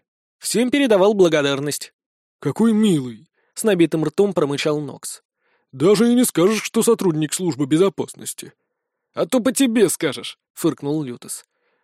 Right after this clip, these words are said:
"А ведь ты, если задуматься, теперь тоже сотрудник". Нокс на секунду действительно задумался, покачивая зажатым в руке куском пиццы, и в кои-то веки согласился с Рыжим. "Вообще да, если подумать, я действительно тоже сотрудник.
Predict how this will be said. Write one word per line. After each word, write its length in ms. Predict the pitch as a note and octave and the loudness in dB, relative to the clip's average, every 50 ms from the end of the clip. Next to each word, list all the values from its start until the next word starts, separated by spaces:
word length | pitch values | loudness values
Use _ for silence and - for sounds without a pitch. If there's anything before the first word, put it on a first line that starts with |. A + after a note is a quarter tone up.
| _ - | _ -8
"А 100 | A#2+ C#3 | -4 -2
ведь 140 | G#3 A3+ - _ | -2 -2 -4 _
ты, 260 | - C#4+ D4 D4 A3+ D#3 | 2 4 4 4 4 4
если 280 | E3+ G3 G3 - A#3 | 2 2 2 4 2
задуматься, 500 | G#3 A#3 C4 A3+ C4 C4 A#3 - - G#3 | 4 4 2 2 2 2 0 0 0 -2
теперь 320 | - - A3+ G3+ - - - | -4 -2 -2 -2 -2 -2 -2
тоже 300 | - G3+ A#3 B3 A#3+ A3+ | 0 2 2 4 4 4
сотрудник". 640 | - A#3+ G#3 - E3+ C3 A2+ - - - - - _ _ _ _ _ _ _ _ _ _ _ _ _ - | 2 0 0 0 -4 -8 -8 -10 -18 -20 -20 -20 _ _ _ _ _ _ _ _ _ _ _ _ _ -4
Нокс 260 | D3 A#3+ C#4 - - | -2 0 0 0 0
на 100 | G#3+ G3 | 0 0
секунду 460 | - - G#3 - B3 A#3 G#3 F3 D#3 | 0 0 -2 0 0 0 2 0 0
действительно 680 | C3+ C#3 F3 F#3+ - - A#3 A#3+ - F#3+ E3 D3+ D3+ D3 | 0 0 -2 -2 -2 -2 -2 -2 -2 -2 -2 -2 -2 0
задумался, 640 | F3+ G#3+ A3 D4 C4 E3 B2 - - - - - _ _ - _ - | 0 0 0 0 -2 -2 -6 -8 -10 -12 -14 -16 _ _ -18 _ -2
покачивая 540 | F#3 F3+ - F#3+ C#3+ - C#3+ B2+ C3 C3+ | -2 0 2 2 0 0 0 -2 -2 0
зажатым 420 | B2 D3+ E3 D#3 E3+ D3+ - C#3 C#3 | 0 0 0 0 0 -2 -4 -4 -4
в 60 | C3+ | -4
руке 240 | D#3+ E3 - D#3+ C3+ | -4 -2 -2 -4 -4
куском 400 | - E3 D#3+ - - E3 D3+ C#3+ | -4 -4 -6 -6 -4 -6 -6 -8
пиццы, 420 | - C3+ B2 - - - - - _ - - - | -8 -12 -12 -12 -12 -14 -16 -18 _ -20 -20 -14
и 100 | - A#2+ | -14 -6
в 60 | - | -2
кои-то 280 | - G#3+ C4 - C4 A3+ | 0 2 2 2 2 0
веки 260 | E3+ G3 G#3+ - A3+ | 0 0 -2 -2 -4
согласился 680 | - - A#3+ G#3+ A#3+ A3+ - - C#3+ C3 B2+ - - | -2 -2 -2 0 0 -2 -2 -2 -6 -8 -8 -8 -10
с 120 | D#3 - - | -10 -8 -8
Рыжим. 400 | C#3+ B2+ A2+ A#2 A#2 - - C#3 _ _ _ _ _ _ _ _ _ _ _ _ _ - | -8 -8 -10 -12 -18 -20 -20 -20 _ _ _ _ _ _ _ _ _ _ _ _ _ -18
"Вообще 380 | A#2 A#2 B2 - - - C#4+ | -14 -12 -8 -4 0 2 2
да, 400 | A3+ D#3+ D3 D3 D#3 G3+ A3 F3+ A#2 | 2 2 0 0 2 2 2 0 -2
если 260 | A#2 C#3+ D3 - - | -4 -6 -4 -2 -2
подумать, 500 | D#3 - G3 F3 A3+ B3+ B3 A3+ - - | 0 0 0 0 2 2 2 0 0 0
я 160 | C#3+ D3+ G3 G#3+ | 0 2 2 2
действительно 600 | G3+ F#3 - - - E3+ G3 G3 F#3+ E3 E3 D#3 | 0 -2 -4 -6 -6 -6 -4 -2 -2 -2 -2 -4
тоже 320 | - - C3+ D3 D#3+ F3 | -4 -4 -4 -4 -2 -2
сотрудник. 640 | D#3+ - F3 D3 - D#3+ D#3 D3 C3 C3+ B2 - - | -2 -2 -2 -2 -2 -2 -4 -4 -6 -12 -18 -20 -20